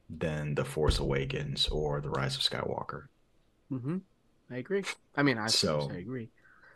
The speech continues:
Speaker 2: <laughs> Of course I agree.
Speaker 1: So, yeah,
Speaker 2: Everyone,
Speaker 1: that's,
Speaker 2: everyone
Speaker 1: that,
Speaker 2: knows
Speaker 1: that's
Speaker 2: that.
Speaker 1: my frustration with Star Wars.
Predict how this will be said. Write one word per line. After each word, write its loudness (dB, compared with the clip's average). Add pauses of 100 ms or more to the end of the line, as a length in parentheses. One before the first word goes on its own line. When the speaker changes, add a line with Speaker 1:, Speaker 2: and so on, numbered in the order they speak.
(720)
Speaker 2:
<laughs> 12 (380)
Of 12
course 8
I 10
agree. 6
Speaker 1:
So, 12
yeah, 12
Speaker 2:
Everyone, 6
Speaker 1:
that's, 12
Speaker 2:
everyone 12
Speaker 1:
that, 12
Speaker 2:
knows 12
Speaker 1:
that's 12
Speaker 2:
that. 4
Speaker 1:
my 10
frustration 4
with -6
Star -2
Wars. -4